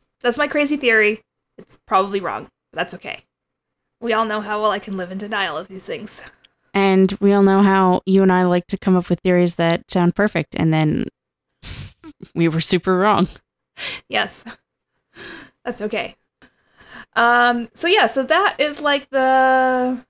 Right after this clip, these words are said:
Speaker 1: somewhat messy Saru Sphere storyline.
Speaker 2: Mm-hmm.
Speaker 1: This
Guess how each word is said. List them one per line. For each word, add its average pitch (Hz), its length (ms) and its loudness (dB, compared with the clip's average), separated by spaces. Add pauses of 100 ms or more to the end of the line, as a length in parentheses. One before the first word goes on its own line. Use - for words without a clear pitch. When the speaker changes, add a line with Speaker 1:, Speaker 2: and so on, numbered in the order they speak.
(340)
Speaker 1:
somewhat 285 420 -4
messy 247 800 -4
Saru 226 600 -6
Sphere 220 500 -2
storyline. 202 960 -2 (500)
Speaker 2:
Mm-hmm. 175 360 0 (640)
Speaker 1:
This 269 300 -6